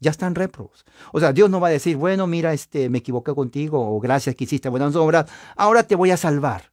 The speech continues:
No existe eso. No existe eso. No existe.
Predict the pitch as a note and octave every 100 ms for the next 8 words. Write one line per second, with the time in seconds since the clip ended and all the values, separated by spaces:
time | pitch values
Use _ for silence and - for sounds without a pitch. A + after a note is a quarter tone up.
0 | _ - D3 C#3+ D#3+ C3 A2 - - _
1 | _ _ _ _ _ _ _ _ _ _
2 | _ _ _ _ _ _ C3+ C#3+ C#3+ D#3
3 | - - - _ _ _ _ _ _ _
4 | _ _ _ _ _ _ _ _ _ _
5 | _ _ _ _ _ _ _ _ - B2+
6 | A#2+ A2 -